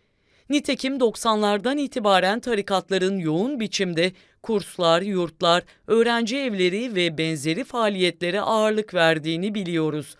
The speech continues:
Sağ ve hatta sosyal demokrat iktidarların da desteklediği faaliyetlerin ardında yatan şey ise eğitim hizmetinin kamusal tekel olmaktan çıkarılmaya başlanmasıydı.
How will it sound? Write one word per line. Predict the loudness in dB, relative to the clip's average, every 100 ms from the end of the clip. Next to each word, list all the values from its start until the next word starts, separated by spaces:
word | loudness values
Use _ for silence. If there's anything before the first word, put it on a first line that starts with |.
| _ _ _ _
Sağ | -8 2 4 2 -2 _
ve | -2
hatta | 0 -2 0 0
sosyal | 0 -6 -2 -2 0
demokrat | 0 0 0 0 0
iktidarların | -8 -8 -2 2 4 2 0 0
da | 0 0
desteklediği | -2 -2 -6 -4 -6 -4 -4
faaliyetlerin | -4 -2 0 0 0 -2 -2 -2 -2
ardında | -2 0 0 0 -2 0
yatan | 2 0 0 -2
şey | -2 0 0
ise | 0 -2 -2 -4 _ _ -8
eğitim | -6 -4 -2 -2
hizmetinin | -2 -4 -4 -4 -2 0 0 0 -12 _ -2
kamusal | 0 0 0 4 4
tekel | 4 -2 2 2 4
olmaktan | 2 2 2 0 0 -4
çıkarılmaya | -4 -6 -2 0 0 2 2 4
başlanmasıydı. | 2 2 0 0 -2 -4 -2 -2 -2 -6